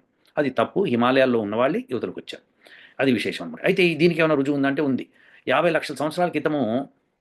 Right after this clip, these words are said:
భారత భూభాగం వచ్చి యురే-, ఏ-, ఏషియా ప్లేట్స్ తగిలి అప్పుడు హిమాలయాలు ఏర్పడ్డాయి. So హిమాలయాలు ఏర్పడడం మూలంగా అక్కడున్న ప్రజలు భయకంపితులైపోయి మెల్లగా ఈ భూభాగంలోకి వచ్చేసారు. ఎందుకంటే ఇందులో ఎవరు లేరు,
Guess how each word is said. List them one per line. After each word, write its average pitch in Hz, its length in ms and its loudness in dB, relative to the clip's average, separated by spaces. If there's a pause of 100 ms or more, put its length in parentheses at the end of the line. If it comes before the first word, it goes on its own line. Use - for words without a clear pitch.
(560)
భారత 175 380 -2
భూభాగం 139 420 2
వచ్చి 123 520 -4
యురే-, 147 360 2
ఏ-, 127 200 -8
ఏషియా 117 320 0
ప్లేట్స్ 127 520 -2
తగిలి 143 500 -2 (160)
అప్పుడు 185 200 2
హిమాలయాలు 120 400 2
ఏర్పడ్డాయి. - 360 -8 (560)
So 156 140 2
హిమాలయాలు 165 580 4
ఏర్పడడం 139 500 -4
మూలంగా 139 560 0
అక్కడున్న 143 500 -2 (520)
ప్రజలు 120 640 0 (240)
భయకంపితులైపోయి 139 800 0 (220)
మెల్లగా 156 380 4
ఈ 139 180 0
భూభాగంలోకి 120 540 0
వచ్చేసారు. - 320 -12 (380)
ఎందుకంటే 175 300 2
ఇందులో 175 320 4
ఎవరు 175 180 2
లేరు, 165 260 2